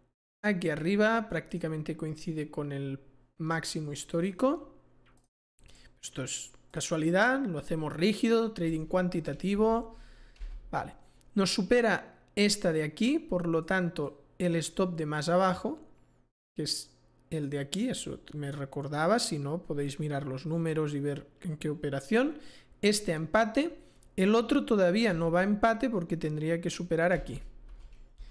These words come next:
De momento no supera y seguimos buscando trampas, ¿eh? Como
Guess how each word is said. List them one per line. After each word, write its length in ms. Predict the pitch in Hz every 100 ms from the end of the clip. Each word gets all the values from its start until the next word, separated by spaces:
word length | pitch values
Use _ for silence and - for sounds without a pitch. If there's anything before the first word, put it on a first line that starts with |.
| - - -
De 80 | -
momento 640 | 143 139 143 143 175 180 170
no 120 | 143
supera 380 | - - 202 254
y 40 |
seguimos 440 | - 180 220 277 226
buscando 480 | 175 - 240 240
trampas, 460 | - 143 131 - -
¿eh? 140 | 262 349 - -
Como 500 | - 190 233 277 302